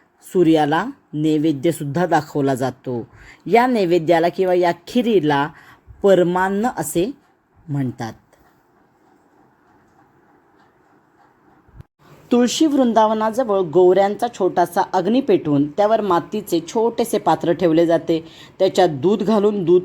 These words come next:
उतू घालवले जाते. दूध पूर्वेकडे किंवा उत्तरेकडे उतू गेलं तर ते शुभ समजलं जातं. संक्रांतीपासनं सुरू झालेला हळदी कुंकू, तिळगुळ कार्यक्रम रथसप्तमीला संपतो.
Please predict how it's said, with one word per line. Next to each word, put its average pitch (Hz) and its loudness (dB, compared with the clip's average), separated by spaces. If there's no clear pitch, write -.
उतू 233 -4
घालवले 143 0
जाते. 127 -6
दूध 247 6
पूर्वेकडे 240 0
किंवा 208 -2
उत्तरेकडे 190 0
उतू 285 0
गेलं 190 4
तर 180 4
ते 180 0
शुभ 170 -4
समजलं 139 -2
जातं. 127 -4
संक्रांतीपासनं 254 0
सुरू 226 -2
झालेला 190 2
हळदी 175 2
कुंकू, 170 0
तिळगुळ 202 2
कार्यक्रम 165 2
रथसप्तमीला 151 -2
संपतो. 123 -6